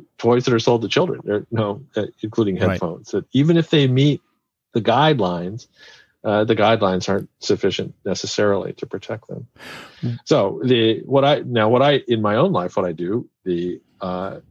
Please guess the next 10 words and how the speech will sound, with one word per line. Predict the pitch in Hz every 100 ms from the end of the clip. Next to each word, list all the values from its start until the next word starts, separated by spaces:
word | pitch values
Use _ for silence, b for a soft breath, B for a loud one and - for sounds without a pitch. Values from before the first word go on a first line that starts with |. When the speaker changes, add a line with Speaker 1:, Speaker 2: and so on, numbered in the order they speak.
| -
Speaker 1:
I, | 104 107 -
I'm | 110
much | 110 139 -
better | 117 127
about, | 113 113 -
I, | 104 110 - -
about, | - 110 107 104 101 -
uh, | 98 92 -
I | 113
have, | 113 110